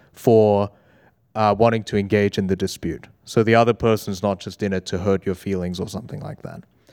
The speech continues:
But I, I love the quote, um, and, um,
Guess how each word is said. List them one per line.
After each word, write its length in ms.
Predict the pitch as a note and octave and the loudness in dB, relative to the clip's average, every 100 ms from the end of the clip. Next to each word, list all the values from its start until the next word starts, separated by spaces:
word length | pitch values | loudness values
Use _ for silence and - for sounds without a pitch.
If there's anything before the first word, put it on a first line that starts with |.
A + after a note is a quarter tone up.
| - - _ _ | -20 -20 _ _
But 480 | C#3 C#3+ - - _ _ | 4 4 2 -20 _ _
I, 120 | - D#3+ | 6 8
I 240 | F3+ D#3+ | 10 10
love 260 | D#3+ F#3 F3+ | 10 10 8
the 80 | D#3+ | 4
quote, 640 | D#3 E3 C3 G2 G#2 - - | 8 8 8 4 0 -4 0
um, 560 | A#2+ A#2+ A#2 A#2 A2+ A#2 - | 4 6 8 6 4 0 2
and, 580 | A#2+ A#2+ A#2 A#2 - - _ _ _ _ _ _ _ | 4 4 2 -2 -6 -16 _ _ _ _ _ _ _
um, 760 | - A#2 A2+ A2 A2 G#2+ G#2+ G#2 | 0 4 6 6 2 -2 -4 -6